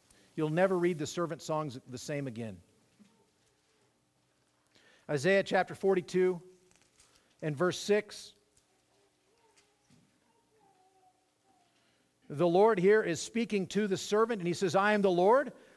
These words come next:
I have called you in righteousness. I will take you by the hand and keep you. I will give you as a covenant for the people, a light for the nations, to open the eyes that are blind, to bring out the prisoners from the dungeon, from the prison,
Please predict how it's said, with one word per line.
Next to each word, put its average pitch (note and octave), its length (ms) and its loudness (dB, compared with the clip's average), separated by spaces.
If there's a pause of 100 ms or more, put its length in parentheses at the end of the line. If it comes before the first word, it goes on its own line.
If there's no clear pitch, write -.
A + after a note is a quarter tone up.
I F#3 140 2
have F#3 180 2
called G3 320 0
you G3 100 2
in F3+ 80 0
righteousness. E3+ 640 -2
I D#3+ 140 2
will E3+ 100 -4
take G#3 320 -2
you G3 60 -4
by F#3 160 4
the E3+ 100 -2
hand F3 320 -2
and C#3+ 140 -8
keep G#3 260 -6
you. C3 180 -6 (300)
I F3+ 140 2
will F3 180 0
give E3+ 300 0
you G#3 260 -4
as D3 240 -4
a C#3+ 80 -8
covenant C3+ 640 -6
for D3 80 -8
the C#3 100 -10
people, B2+ 400 -12 (560)
a A#2+ 60 -6
light C#3 340 -2
for E3 140 -8
the D#3+ 80 -4
nations, B2 520 -10 (300)
to C3+ 100 -10
open C#3+ 300 -6
the B2+ 120 -6
eyes A2+ 360 -8 (220)
that B2 120 -6
are A#2+ 60 -4
blind, B2 340 -6
to A#2+ 100 -12
bring D#3 380 -6
out D3 340 -4 (200)
the B2 80 -12
prisoners D#3 480 -6
from A#2+ 240 -10
the G#2+ 80 -14
dungeon, D#3 480 -8 (180)
from A#2 160 -12
the G#2 80 -10
prison, D3 420 -8